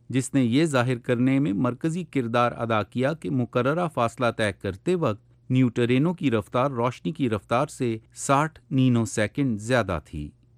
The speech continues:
تیز رفتار نیوٹرینو کا انکشاف گزشتہ سال ستمبر میں اس وقت ہوا تھا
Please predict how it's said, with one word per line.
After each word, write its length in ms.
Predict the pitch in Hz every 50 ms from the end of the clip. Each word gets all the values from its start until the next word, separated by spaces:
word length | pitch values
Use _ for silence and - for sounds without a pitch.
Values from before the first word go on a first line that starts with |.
| _ _ _
تیز 280 | - 143 143 160 165 202
رفتار 400 | 180 185 165 - - 139 147 147
نیوٹرینو 680 | 143 143 139 131 123 - 127 120 123 127 147 175 196
کا 120 | - 185
انکشاف 580 | 165 139 123 - - 113 - 135 131 151 - - 139
گزشتہ 420 | 127 113 123 117 - - 120 110
سال 220 | 107 - 123 139 147
ستمبر 500 | - - 123 - 127 120 123 135 160 170
میں 160 | 165 165 180
اس 280 | 202 185 139 - - 147
وقت 300 | 147 135 - _ - 113
ہوا 200 | 113 120 147 180
تھا 280 | - - 131 110 104